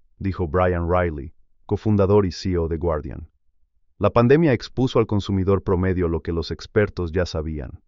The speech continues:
Una cadena de suministro dependiente de China es frágil e insostenible".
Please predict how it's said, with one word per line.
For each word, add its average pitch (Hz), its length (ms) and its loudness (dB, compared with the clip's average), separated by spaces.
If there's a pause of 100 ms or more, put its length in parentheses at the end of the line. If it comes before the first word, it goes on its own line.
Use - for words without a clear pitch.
(640)
Una 120 220 2
cadena 110 360 4
de 101 100 4
suministro 98 600 0
dependiente 90 600 -2
de 87 100 -2
China 80 460 -6 (400)
es 95 180 -2
frágil 95 560 -2
e 92 120 -4
insostenible". 85 840 -6